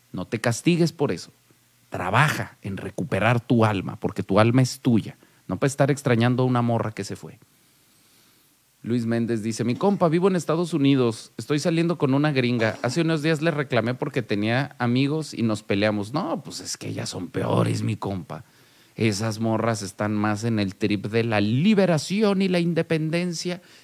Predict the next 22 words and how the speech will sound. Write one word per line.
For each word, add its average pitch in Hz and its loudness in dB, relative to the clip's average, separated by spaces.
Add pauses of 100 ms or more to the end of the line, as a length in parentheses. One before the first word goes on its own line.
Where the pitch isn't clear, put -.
(320)
que 123 -2
en 98 0
realidad 95 0
se 110 -4
llama 101 -2
quiero 95 0
atención 98 -2
y 135 2
la 131 4
adicción 90 -2
a 95 -2
la, 95 0
a, 85 -2
a - -8
la 85 -6
atención. 113 -6 (600)
Y 110 -2
los 98 0
simps 104 -2
y 139 4
los 120 -2
orbitadores. 101 -4